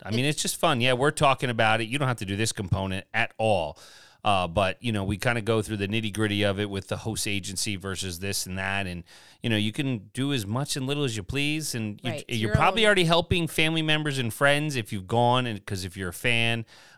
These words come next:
Speaker 1: or maybe you just want to. So, uh, definitely we will send, uh, we have information on that coming out. So it's not very difficult to get started. Um, and then you can just go through the trainings and,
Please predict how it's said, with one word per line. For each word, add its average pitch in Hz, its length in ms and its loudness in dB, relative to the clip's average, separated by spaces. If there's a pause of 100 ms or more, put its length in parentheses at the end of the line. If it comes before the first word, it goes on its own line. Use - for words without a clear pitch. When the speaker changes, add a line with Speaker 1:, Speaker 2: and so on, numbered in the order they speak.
Speaker 1:
or 104 420 4
maybe 98 260 -4
you 104 60 -6
just 104 240 -6
want 143 200 0
to. 71 220 -8
So, 85 420 -2 (440)
uh, 85 280 -4 (120)
definitely 113 440 0
we 104 200 -2
will 98 220 -2
send, 101 380 -2
uh, 98 220 -4
we 98 140 -4
have 95 160 -4
information 90 520 -8
on 87 220 -10
that 87 240 -10
coming 87 400 -10
out. 78 360 -10
So 92 200 -6
it's 82 160 -12
not 104 240 -4 (140)
very 104 260 -2
difficult 98 640 -6
to 101 100 -8
get 90 340 -8
started. 90 640 0 (440)
Um, 82 380 -6
and 92 140 -6
then 92 80 -4
you 90 120 -8
can 85 140 -12
just - 120 -10
go 87 140 -6
through 85 160 -10
the 78 100 -14
trainings 87 600 -8
and, 82 160 -14